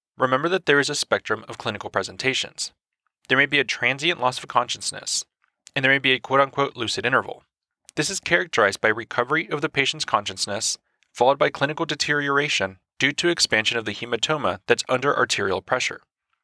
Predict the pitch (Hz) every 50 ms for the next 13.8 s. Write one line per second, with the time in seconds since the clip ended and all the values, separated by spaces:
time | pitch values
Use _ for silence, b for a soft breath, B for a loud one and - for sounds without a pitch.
0 | _ _ _ _ _ - - 131 127 - - - 135 135 143 143 - 175 175 170
1 | 175 - 165 151 160 151 - - 107 95 95 92 - - - 113 113 110 131 123
2 | - 113 117 - - - 123 - - - 160 151 131 123 135 135 120 - 110 110
3 | 117 123 123 120 - - 160 165 - - 95 98 95 - - _ _ _ _ _
4 | _ - - - 156 151 - 170 160 170 170 165 - 175 - - 127 123 123 131
5 | 123 117 117 113 110 113 131 143 139 - - - 95 101 _ _ _ _ _ _
6 | _ _ _ - 127 131 123 - - 175 165 - 175 135 117 98 92 - 90 82
7 | - - - - _ _ _ _ _ _ _ - - 127 - 127 123 120 131 139
8 | 143 127 113 104 - - - - - 120 - - 151 - 165 156 151 - - 160
9 | 160 156 _ _ _ _ _ _ _ _ _ - 120 127 147 170 - - 123 113
10 | 107 95 90 87 92 95 - _ _ _ _ _ - 135 123 120 131 - - 143
11 | - - 110 104 92 - - - - 127 120 - - - _ _ _ _ _ _
12 | _ _ _ _ _ _ _ _ _ _ - - - 143 - - 190 190 190 208
13 | 208 - - 160 147 139 113 - 101 90 82 - - - 123